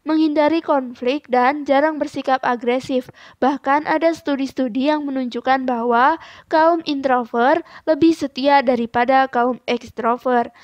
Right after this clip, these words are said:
Pemahaman mengenai neurotransmitter perlu ditempatkan dalam konteks yang lebih luas. Ada dua musuh dalam sistem saraf otonom kita,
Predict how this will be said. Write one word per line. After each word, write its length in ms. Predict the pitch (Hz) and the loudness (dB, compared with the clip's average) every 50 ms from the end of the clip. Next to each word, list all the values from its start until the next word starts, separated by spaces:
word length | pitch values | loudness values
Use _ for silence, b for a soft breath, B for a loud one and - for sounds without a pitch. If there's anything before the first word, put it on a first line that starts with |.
| B B | B B
Pemahaman 800 | B B 302 302 277 285 269 269 262 262 247 247 247 277 294 302 | B B 0 0 2 2 2 2 2 0 0 0 -2 -2 -2 -4
mengenai 640 | 302 285 277 269 254 254 247 247 247 254 294 330 320 B B B B B B | -6 -6 -6 -6 -4 -4 -4 -2 -2 -2 -2 -4 -4 B B B B B B
neurotransmitter 1600 | 302 330 339 349 349 349 339 339 339 330 330 339 339 339 - - 262 254 254 262 - - 247 233 233 - 247 240 247 294 330 330 B B B B B | -2 0 2 2 2 2 2 2 4 4 4 2 2 0 0 0 0 0 -2 -4 -8 -10 -10 -10 -8 -2 0 2 2 2 0 -2 B B B B B
perlu 240 | 320 330 330 339 359 | 0 0 2 2 0
ditempatkan 880 | 349 302 339 269 - 269 262 262 - 254 240 254 _ - 254 262 285 269 | 2 2 0 0 0 -2 -2 -2 -6 -8 -8 -8 _ -4 -2 -2 0 0
dalam 320 | 269 254 247 247 254 247 | 0 2 2 2 0 -4
konteks 540 | 240 - 269 285 285 277 - 302 302 - - | -6 -4 -4 -4 -4 -2 -2 -2 -2 -2 -4
yang 240 | - 254 247 247 247 | -4 -4 -2 -2 -4
lebih 240 | 247 240 220 233 233 | -6 -6 -4 -6 -2
luas. 480 | 233 247 269 269 254 247 233 - - B B B B B | -2 0 2 2 0 0 -2 -6 -14 B B B B B
Ada 320 | - 320 339 330 339 349 349 | 0 0 2 2 2 2 2
dua 300 | 302 277 277 262 254 247 | 2 2 2 2 2 0
musuh 400 | 247 240 240 - 269 277 285 247 | -2 -4 -6 -4 -4 -4 -2 -2
dalam 400 | 254 240 233 240 240 240 240 247 | -2 -2 0 0 -2 -2 -2 -6
sistem 400 | - 285 277 - - 302 294 294 | -10 -12 -10 -6 -4 -4 -4 -4
saraf 400 | 294 302 269 254 254 254 247 - | -4 -4 -2 -2 -2 -4 -4 -4
otonom 480 | - 254 254 - 247 254 262 262 254 247 | -4 -4 -4 -4 -6 -6 -6 -8 -10 -10
kita, 500 | - 262 254 - 269 262 262 254 254 | -12 -12 -6 -2 0 0 0 0 -2